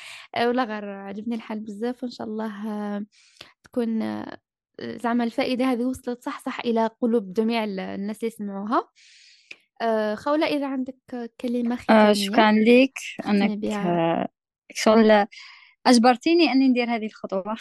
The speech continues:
Speaker 2: <laughs> اللي ممكن ما كنتش نديرها بلا بيك، بين قوسين.
Speaker 1: <laughs>
Speaker 2: فما عنديش الحماس أني
Speaker 1: إيه.
Speaker 2: ن-، نشارك في بودكاست أو أنا ندير بودكاست. أنا أصلًا التسجيل الصوتي ما، أنا ما نحكيش بزاف بالهاتف وما نبعثش بزاف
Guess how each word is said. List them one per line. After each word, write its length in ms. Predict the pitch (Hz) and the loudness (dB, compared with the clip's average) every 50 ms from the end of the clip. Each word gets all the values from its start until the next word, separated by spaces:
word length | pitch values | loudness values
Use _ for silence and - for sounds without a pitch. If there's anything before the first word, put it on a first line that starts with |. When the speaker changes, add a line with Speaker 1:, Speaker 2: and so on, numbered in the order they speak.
| - - | -10 -16
Speaker 2:
<laughs> 160 | - - - | -4 2 6
اللي 180 | 233 240 247 247 | 8 10 12 12
ممكن 380 | 254 262 269 262 - 262 233 | 12 12 10 10 8 8 6
ما 80 | 233 233 | 6 6
كنتش 280 | - 269 262 - - 320 | 4 2 -2 2 6 8
نديرها 360 | 285 262 269 262 254 254 233 | 8 8 8 8 6 6 4
بلا 260 | 220 220 233 220 196 | 4 2 -2 -2 -2
بيك، 260 | 196 214 208 247 - _ _ _ _ _ - | -2 -4 -4 -6 -6 _ _ _ _ _ -6
بين 200 | 208 208 233 220 | -2 -2 -2 0
قوسين. 520 | - - 220 220 - - 214 208 233 254 - - - - | 2 2 2 2 0 -2 -2 -2 -2 -2 -4 -6 -14 -16
Speaker 1:
<laughs> 200 | - - _ - | -16 -4 _ 6
Speaker 2:
فما 140 | 233 233 226 | 8 8 8
عنديش 300 | 220 220 226 247 269 - | 6 4 2 0 -2 -2
الحماس 380 | - - 277 262 262 262 - | -2 0 2 4 4 4 2
أني 260 | 269 262 240 240 240 | 0 0 2 2 2
Speaker 1:
إيه. 60 | 247 233 | 2 0
Speaker 2:
ن-، 640 | 226 220 208 202 196 185 180 175 185 185 185 185 - - - - - - - | 0 -2 -4 -6 -6 -8 -8 -8 -6 -6 -6 -6 -8 -12 -16 -12 -6 -4 -4
نشارك 320 | 190 - - 220 220 220 - | -2 2 4 4 4 2 0
في 100 | - 208 | -4 -4
بودكاست 520 | - - 233 - - - 254 254 - - | -2 -2 -6 -4 0 2 2 2 0 -2
أو 180 | - 190 190 190 | -2 -2 -2 0
أنا 260 | - - 226 226 220 | 2 4 4 4 4
ندير 240 | 220 202 214 202 - - | 4 2 0 -2 -4 -6
بودكاست. 680 | 202 196 - - - - - 247 254 254 - - - - - - - - - - - - _ _ - - | -10 -8 -10 -12 -8 -2 0 2 2 0 -2 -8 -18 -16 -14 -14 -14 -14 -12 -10 -10 -10 _ _ 0 4
أنا 200 | 269 269 - - | 6 6 6 4
أصلًا 240 | 262 - - 294 302 294 269 247 233 | 2 2 6 8 10 10 8 8 4
التسجيل 440 | 220 202 - - 226 208 208 254 247 | 2 -2 -2 -2 -2 0 0 0 0
الصوتي 460 | 247 - - - 254 254 - - 302 | -2 -2 -4 -4 -4 -4 -2 0 2
ما، 100 | 302 294 254 233 233 220 220 214 202 208 208 - - - | 2 2 2 0 -4 -6 -6 -8 -8 -8 -10 -8 -4 0
أنا 180 | 240 226 226 | 2 4 4
ما 120 | 226 233 240 | 6 6 6
نحكيش 360 | 262 - - - 269 247 - - | 4 4 2 -2 -2 -2 -2 -4
بزاف 200 | 220 208 247 - - | -2 -2 -2 -2 -4
بالهاتف 680 | 202 208 208 214 220 220 220 214 - 262 262 - - - | -10 -4 0 2 2 2 2 2 0 -2 -2 -4 -6 -4
وما 280 | - 214 214 214 214 214 | -2 0 2 2 2 2
نبعثش 400 | 208 208 214 226 226 - - - | 4 4 2 2 0 -2 -8 -8
بزاف 480 | 214 208 196 226 247 247 - _ _ | -6 0 2 4 4 4 2 _ _